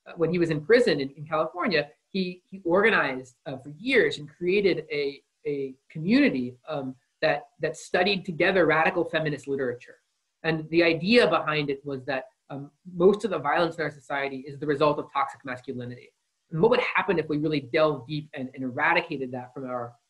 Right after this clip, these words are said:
from our lives? And then the people that go through that program the first year, then facilitate it the following year when they get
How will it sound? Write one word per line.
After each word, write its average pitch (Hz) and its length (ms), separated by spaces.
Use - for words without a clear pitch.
from 143 80
our 135 120
lives? 139 360
And 170 80
then 165 100
the 165 60
people 214 240
that 165 140
go 170 160
through 208 260
that - 200
program 139 540
the 156 80
first 202 400
year, 143 240
then 143 160
facilitate 202 640
it 143 80
the - 160
following 175 320
year 139 160
when 147 100
they 147 80
get - 80